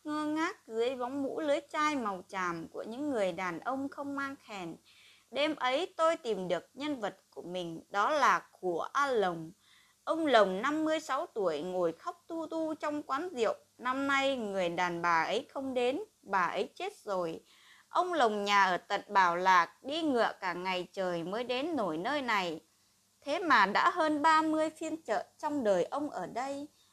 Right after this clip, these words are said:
Vợ ông năm nào cũng đi cùng, bà ấy chẳng tìm ai, chỉ ngồi đằng xa dõi mắt về phía chồng trìu mến.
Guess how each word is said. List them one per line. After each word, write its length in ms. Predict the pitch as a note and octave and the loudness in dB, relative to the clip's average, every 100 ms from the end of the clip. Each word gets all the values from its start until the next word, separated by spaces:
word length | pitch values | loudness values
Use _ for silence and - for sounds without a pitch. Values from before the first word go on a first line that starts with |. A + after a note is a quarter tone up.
| _ | _
Vợ 220 | A3 A#3+ - | 0 0 2
ông 240 | D#4+ E4 | -2 2
năm 220 | D#4+ D4 | 2 2
nào 220 | A3 F3+ | 2 2
cũng 300 | D#4+ - - | 0 -8 -4
đi 140 | E4 E4 | -2 -2
cùng, 460 | - A3 F#3+ F#3 - - | 2 2 2 -6 -14 -4
bà 220 | G3+ G3 | 0 2
ấy 220 | F3+ B3 | 4 0
chẳng 360 | E4+ G#3+ F3 D#3+ | -2 -6 -6 -6
tìm 280 | - F#3 - | -4 -6 -6
ai, 400 | B3+ C#4 C#4+ C#4+ - _ | -2 0 0 -2 -8 _
chỉ 200 | G3+ F3+ | -8 -6
ngồi 320 | F#3 G3 F#3 | 0 2 2
đằng 280 | F#3 F#3+ F3+ | 0 -2 -4
xa 440 | - C4+ C#4 C#4 C4 | -6 -2 0 0 -4
dõi 160 | C4 - | -8 -6
mắt 220 | F4+ F#4+ | -6 -8
về 320 | A3+ G3+ F#3 - | -6 -4 -4 -4
phía 120 | A3+ - - | -8 -8 -2
chồng 300 | G#3 F3+ F3 - | 0 0 -8 -4
trìu 200 | G#3 F3+ | -2 -2
mến. 420 | F3 G3 A3+ | -4 -6 -6